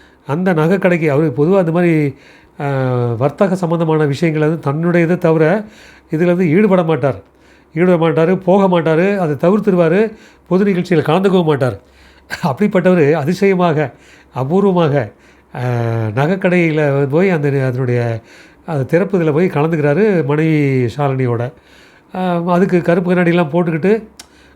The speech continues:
அந்த ட்ரெஸ் பண்ண விதம், அந்த அவருடைய அந்த, அந்த எளிமை, அந்த ஸ்டைலு, இது எல்லாமே வந்து பார்க்குறதுக்கு அது ஒரு, அது ஒரு அழகான காட்சி அப்படி சொல்லலாம்.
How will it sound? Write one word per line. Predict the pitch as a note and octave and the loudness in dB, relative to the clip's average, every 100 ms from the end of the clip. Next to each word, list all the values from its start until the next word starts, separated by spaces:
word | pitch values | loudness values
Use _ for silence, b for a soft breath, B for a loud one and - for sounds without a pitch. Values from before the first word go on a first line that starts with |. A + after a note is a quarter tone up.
| - | -10
அந்த | E3 F3 | -2 -2
ட்ரெஸ் | D#3 F#3 - | 0 -2 -2
பண்ண | F#3+ F3+ | 0 2
விதம், | E3+ F3+ F3+ | 2 2 0
அந்த | F3 E3+ E3 D#3 D3+ | 0 2 2 2 2
அவருடைய | D#3 D#3 D3+ | 2 0 0
அந்த, | C#3+ C#3 C3 B B B - | 2 0 -2 B B B -8
அந்த | D#3+ D3+ D3 C#3 | -4 -2 0 0
எளிமை, | C3 D#3 F3+ F3+ | 0 2 2 0
அந்த | D#3 | 0
ஸ்டைலு, | C3 - E3 F#3 | -4 -2 0 2
இது | F3+ E3 | 0 0
எல்லாமே | D3+ D#3+ F3+ | 0 0 0
வந்து | D#3+ D#3+ G3 | -2 -2 -2
பார்க்குறதுக்கு | D#3+ E3 D#3+ D3 F3+ A3 B B B B - | -2 -2 -4 -4 -4 -4 B B B B -4
அது | G#3 | 0
ஒரு, | G#3+ G3+ F#3 F3 E3 D#3+ D#3+ | 2 4 2 2 2 0 0
அது | F3 F#3 | 0 0
ஒரு | E3+ | 2
அழகான | D#3+ D#3+ E3 | 2 0 -2
காட்சி | C3+ D3 D3+ C#3+ A#2+ b b b - | 0 -2 -2 -10 -14 b b b -4
அப்படி | D3 C#3+ | -2 0
சொல்லலாம். | D3 C#3 | 0 0